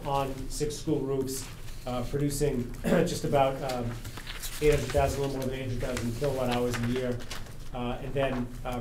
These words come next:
projecting based on, uh, the energy produced by those panels, uh, saving, um, so in, around a hundred thousand dollars a year. And you can see the table that was provided in the memo,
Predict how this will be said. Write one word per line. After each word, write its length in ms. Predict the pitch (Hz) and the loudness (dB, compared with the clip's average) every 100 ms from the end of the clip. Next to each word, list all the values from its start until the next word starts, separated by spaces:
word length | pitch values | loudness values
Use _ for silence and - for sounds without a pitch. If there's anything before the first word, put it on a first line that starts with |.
| - | -2
projecting 540 | 143 139 151 151 135 | 0 2 4 4 2
based 340 | 117 139 135 147 | 4 2 2 -2
on, 380 | 135 127 120 113 - - - - - | -2 -2 -2 -2 -6 -8 -8 -10 -8
uh, 140 | 123 113 | -4 -2
the 120 | 135 | 0
energy 260 | 139 117 123 - | 0 -2 -4 -4
produced 320 | 123 120 - | -4 -4 -4
by 140 | 127 | -2
those 160 | 120 113 - 123 | -2 -2 -2 -4
panels, 380 | 123 117 110 - | -2 -2 -4 -4
uh, 100 | 120 | -4
saving, 560 | 110 151 147 143 123 - - - - - - | -2 6 6 6 -2 -4 -8 -10 -10 -10 -8
um, 260 | 117 107 107 107 - - - - - - - - | -6 -4 -6 -6 -8 -6 -6 -6 -8 -8 -8 -6
so 80 | 247 247 202 | -4 -4 -4
in, 180 | 165 175 - - 170 | -4 -4 -6 -4 0
around 280 | 170 165 156 | 6 8 8
a 40 | 147 | 6
hundred 280 | 156 151 | 4 4
thousand 280 | 147 139 117 | 4 4 4
dollars 320 | 131 131 123 | 2 2 0
a 40 | 123 | -2
year. 240 | 127 135 | -2 0
And 120 | 123 123 | 0 0
you 80 | 123 | 0
can 100 | 117 | 0
see 140 | 156 | 0
the 140 | - | 0
table 240 | 143 139 123 | 0 2 2
that 120 | 123 | 0
was 140 | 123 - | -2 -2
provided 340 | 123 127 120 | -2 0 0
in 100 | 117 | 2
the 80 | 117 | 2
memo, 320 | 123 123 117 | 2 2 0